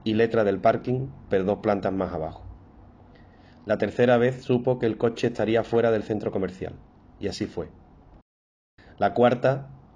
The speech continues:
lo buscó por las calles del barrio próximo al centro comercial hasta que lo encontró en un descampado. La quinta lo aparcó en el descampado,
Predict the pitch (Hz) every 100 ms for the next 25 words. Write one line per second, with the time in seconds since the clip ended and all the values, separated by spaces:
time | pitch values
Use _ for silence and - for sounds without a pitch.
0 | - 110 107 - 120 120 107 - 117 113
1 | 104 104 113 107 107 - 113 - 104 98
2 | 110 104 107 101 90 - 113 127 - -
3 | - - - 101 113 104 101 101 101 95
4 | 110 110 107 104 92 85 80 - - -
5 | - - - - - - - - - -
6 | - - - 95 117 120 123 113 110 104
7 | 113 117 107 - 101 120 127 139